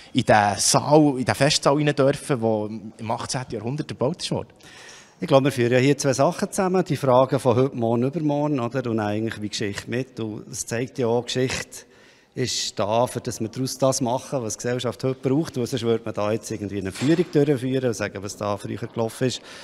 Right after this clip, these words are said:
Speaker 2: Aber so ist es ja nicht, wir sind zuständig für aus dem allem, was schon gut da ist. Und da kann man sagen, die Schweiz hat so viele Errungenschaften, demokratische Natur, Wirtschaft, Innovation, Forschung, Lehre, aus dem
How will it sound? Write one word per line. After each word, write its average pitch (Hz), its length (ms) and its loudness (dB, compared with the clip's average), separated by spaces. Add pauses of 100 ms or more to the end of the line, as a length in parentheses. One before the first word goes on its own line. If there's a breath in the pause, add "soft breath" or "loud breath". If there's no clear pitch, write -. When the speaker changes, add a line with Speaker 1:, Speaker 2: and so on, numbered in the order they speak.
(160 loud breath)
Speaker 2:
Aber 107 160 -2
so 127 160 8
ist 117 80 0
es - 60 -6
ja 123 100 4
nicht, 143 180 4
wir 139 80 6
sind 120 220 -4
zuständig 127 680 -2
für - 280 -4
aus 127 200 -6
dem 151 260 4
allem, 151 380 4
was 131 160 2
schon 147 160 0
gut 147 240 -2 (260)
da 127 240 0
ist. 120 300 -2 (420 loud breath)
Und 131 80 -8
da 110 60 -6
kann 117 120 0
man 113 100 -2
sagen, 123 300 -2
die - 60 -10
Schweiz 131 300 -8
hat 107 160 -8
so 139 120 -4
viele 131 280 -2
Errungenschaften, 127 800 -2
demokratische 120 800 0
Natur, 117 380 -6
Wirtschaft, 120 580 -2
Innovation, 117 720 -2 (540 loud breath)
Forschung, 127 540 0
Lehre, 123 340 2
aus - 160 -6
dem 123 380 -2